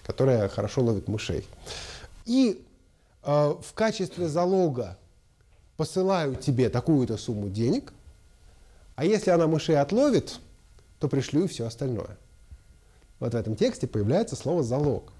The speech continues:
И вот, а, несколько сотен было таких слов, которые раньше считались чисто библейскими. Вот для чего-то такого высокого, как Дух Святой, Бог дал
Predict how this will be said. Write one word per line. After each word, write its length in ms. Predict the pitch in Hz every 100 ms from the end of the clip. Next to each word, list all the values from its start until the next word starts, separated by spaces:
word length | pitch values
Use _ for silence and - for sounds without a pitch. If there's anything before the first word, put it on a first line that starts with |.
| - - - - - - - - - - -
И 40 |
вот, 180 | 208 - -
а, 460 | 170 165 156 160 -
несколько 500 | 180 226 226 185 190
сотен 580 | - - 208 185 139 131
было 220 | 139 123
таких 280 | 120 - -
слов, 400 | - 180 196 -
которые 680 | 135 - 160 151 143 131 120 - - - - - - _ - - - - - - - -
раньше 460 | 113 143 160 - 107
считались 720 | - 113 120 107 87 - - - -
чисто 400 | - 170 - 110
библейскими. 720 | 92 87 85 76 - - 71 - - - - -
Вот 300 | 151 - 101
для 420 | 110 135 147 127 - - - -
чего-то 260 | 123 135
такого 320 | 131 - 143
высокого, 760 | 123 135 - - 156 - 113 104
как 240 | 113 110
Дух 220 | 110 147 -
Святой, 500 | - 117 131 123 107
Бог 320 | 107 139 117
дал 320 | 120 147